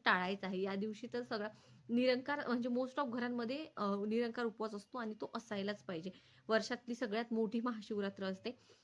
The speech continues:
तर या दिवशी महादेवाची जेवढी तुम्ही भक्ती कराल, जेवढी सेवा कराल, तेवढं चांगलं असतं. तर सगळ्यात पहिला नियम म्हणजे की तुम्हाला मांसाहार, मद्यपान, जे काही मदिरापान असेल, ते तामसिक अन्न वगैरे सगळं टाळायचं आहे.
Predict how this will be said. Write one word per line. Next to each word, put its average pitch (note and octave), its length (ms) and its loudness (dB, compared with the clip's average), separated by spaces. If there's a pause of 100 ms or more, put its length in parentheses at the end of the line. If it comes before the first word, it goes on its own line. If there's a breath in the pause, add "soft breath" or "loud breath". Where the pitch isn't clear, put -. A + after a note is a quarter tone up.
(160 soft breath)
तर A3+ 80 6
या A#3+ 140 6
दिवशी B3 320 -2
महादेवाची B3 520 2
जेवढी A#3 360 4
तुम्ही C4+ 200 -2
भक्ती B3 300 -2
कराल, A#3+ 220 -2
जेवढी A3 320 2
सेवा A3+ 260 -2
कराल, G#3 260 -4
तेवढं A3+ 220 -2
चांगलं E3+ 320 -4
असतं. E3 180 -8 (340 loud breath)
तर B3+ 40 2
सगळ्यात A#3+ 300 0 (120)
पहिला A#3+ 300 2
नियम B3 280 -2
म्हणजे G#3+ 260 0
की A#3+ 100 -6
तुम्हाला A3+ 340 -2
मांसाहार, G#3+ 520 -2
मद्यपान, G#3+ 560 -4 (460 loud breath)
जे B3 120 6
काही B3 160 0
मदिरापान A3 600 2
असेल, A#3+ 460 -4
ते A#3+ 360 -2 (120)
तामसिक G3+ 380 0
अन्न G3+ 160 0
वगैरे G3+ 220 0
सगळं G3 260 -2
टाळायचं E3+ 480 0
आहे. F#3 100 -4